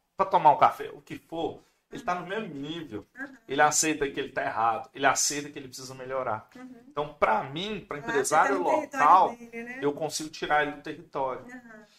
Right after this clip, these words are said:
Speaker 1: Nem que eu leve ele pro boteco pra ter
Speaker 2: Uhum.
Speaker 1: papo. Eu tiro ele da mesa dele, ele já consegue olhar de fora.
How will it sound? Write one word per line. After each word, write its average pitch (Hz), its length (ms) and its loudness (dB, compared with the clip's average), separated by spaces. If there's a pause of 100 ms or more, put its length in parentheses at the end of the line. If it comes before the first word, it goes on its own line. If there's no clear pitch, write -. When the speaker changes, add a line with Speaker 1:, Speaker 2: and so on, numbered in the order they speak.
(220)
Speaker 1:
Nem 180 160 -2
que 233 80 -4
eu 226 60 4
leve 190 280 4
ele 185 140 0
pro 214 120 -6
boteco - 580 0
pra 277 100 -4 (260)
ter - 160 -2
Speaker 2:
Uhum. 269 140 -10
Speaker 1:
papo. - 460 2 (220)
Eu 147 140 -6
tiro 170 300 -2
ele 160 80 0
da 147 100 6
mesa 131 300 -4
dele, 139 580 -6 (300)
ele 139 100 -4
já 151 100 -4
consegue 156 340 -8
olhar 147 240 -2
de 156 100 -10
fora. 123 440 -2